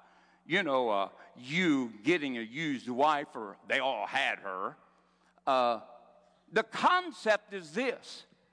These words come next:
that you are to love your brother so much that every dream and every goal that you have and everything that you've purposed in life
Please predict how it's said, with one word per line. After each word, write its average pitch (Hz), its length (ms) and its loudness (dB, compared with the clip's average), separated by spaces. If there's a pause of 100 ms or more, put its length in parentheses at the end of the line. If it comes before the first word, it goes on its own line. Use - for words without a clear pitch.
(480)
that 220 180 2
you 294 200 0
are 339 160 6
to 226 180 0
love 262 340 2
your 254 200 6
brother 190 540 0
so 285 360 2
much 247 600 2 (680)
that 202 160 2
every 320 380 4
dream 226 500 0
and 196 80 -2
every 302 360 4
goal 147 680 0 (560)
that 233 220 2
you 294 380 4
have 160 420 2
and 220 120 2
everything 349 1000 2
that 262 140 -4
you've 226 240 -4
purposed 262 520 2
in 226 140 2
life 208 580 4